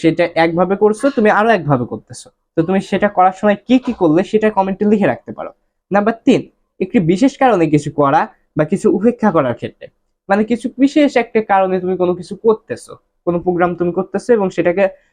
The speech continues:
বা বিশেষ কোনো কোডকে তুমি উপেক্ষা করে ফেলতেছো একদম ইজি টেস্ট ওয়েতে, কিভাবে করলে সেটা তুমি খুব সহজেই কমেন্টের মধ্যে রেখে দিলে যাতে তুমি পরে কাজটা ছয় মাস পরে দেখলে পারে তুমি নিজের বুঝতে সুবিধা হয়। আর কিছু অতিরিক্ত তথ্য যোগ করছো যাতে কোডটি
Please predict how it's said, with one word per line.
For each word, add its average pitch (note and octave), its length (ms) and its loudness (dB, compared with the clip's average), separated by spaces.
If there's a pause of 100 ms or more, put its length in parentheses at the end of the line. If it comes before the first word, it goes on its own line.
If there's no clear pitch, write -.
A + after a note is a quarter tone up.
(120)
বা D3+ 80 2 (180)
বিশেষ F#3 300 2
কোনো F3+ 220 2
কোডকে D#3+ 340 0
তুমি F3+ 200 2
উপেক্ষা D#3+ 320 -2
করে D#3 160 2
ফেলতেছো D#3+ 360 0 (400)
একদম D3 200 0 (160)
ইজি D#3 260 2
টেস্ট - 260 -6 (100)
ওয়েতে, E3 280 2 (460)
কিভাবে F#3+ 400 2
করলে A3 220 4 (100)
সেটা F#3 180 0 (100)
তুমি E3+ 140 4 (100)
খুব E3 100 2 (100)
সহজেই F#3 380 0
কমেন্টের D3 360 2
মধ্যে D3 180 0 (100)
রেখে E3+ 200 -2
দিলে B3+ 140 2 (340)
যাতে C#3+ 260 -2
তুমি D3+ 140 2 (140)
পরে E3+ 200 2 (300)
কাজটা D#3+ 360 0
ছয় C#3+ 160 2
মাস D3 200 -2
পরে D#3 140 4 (100)
দেখলে E3 240 0
পারে A3 180 2
তুমি F#3 140 2 (100)
নিজের D3 220 2 (420)
বুঝতে G#3+ 220 0 (100)
সুবিধা B2+ 360 0
হয়। - 120 -10 (520)
আর F3 140 2 (300)
কিছু A#3+ 160 0 (140)
অতিরিক্ত C#4+ 380 0 (120)
তথ্য E3 160 -2 (120)
যোগ D3 180 2
করছো E3 180 -2 (100)
যাতে F3+ 220 0
কোডটি F#3 260 0